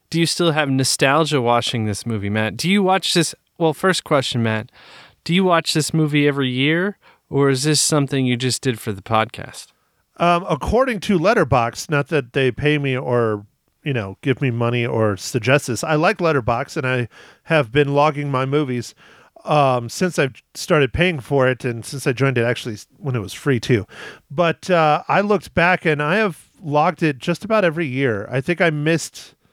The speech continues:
Speaker 2: last year, maybe the year before, but I have watched it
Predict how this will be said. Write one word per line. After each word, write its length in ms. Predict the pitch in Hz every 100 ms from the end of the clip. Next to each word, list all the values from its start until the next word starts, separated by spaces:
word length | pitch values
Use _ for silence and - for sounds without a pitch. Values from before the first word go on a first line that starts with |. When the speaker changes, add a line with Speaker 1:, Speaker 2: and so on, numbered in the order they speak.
| _ _ _ _ _ _ _ _ _ _ _ _ _ _
Speaker 2:
last 600 | 135 135 147 196 - -
year, 460 | 220 214 226 226 - _ _ _ _ _
maybe 260 | 147 156 165
the 80 | 175
year 140 | 170
before, 500 | 170 160 175 170 180
but 180 | 143 156
I 120 | 160
have 200 | 180 151
watched 360 | 143 160 165 -
it 200 | 170 147